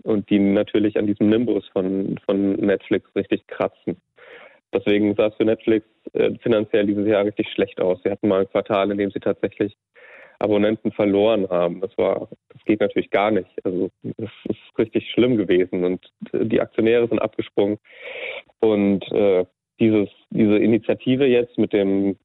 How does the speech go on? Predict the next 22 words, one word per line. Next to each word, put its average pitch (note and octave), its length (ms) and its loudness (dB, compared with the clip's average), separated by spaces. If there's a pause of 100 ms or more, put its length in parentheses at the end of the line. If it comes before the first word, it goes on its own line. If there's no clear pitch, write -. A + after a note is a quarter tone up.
(120)
vorgängigen G#2 520 0
Passwort-Sharing G#2 800 0
und - 120 -4
auch F#2+ 140 -4
mit F#2+ 140 -2
dem F#2 340 -4 (720)
werbefinanzierten G#2+ 1040 0
Abo, A#2 360 0 (1040)
das, A#2 220 0 (200)
äh, A#2 460 2 (240)
ist A#2 160 0
jetzt B2 160 -2
eben A#2+ 220 4
eine A2+ 60 4
Reaktion A#2 540 2
darauf A2 400 0
tatsächlich. - 600 -2
Also G2+ 280 2
natürlich G#2 380 0
einerseits G#2+ 460 0
auf G#2+ 120 -4
die G#2+ 340 -2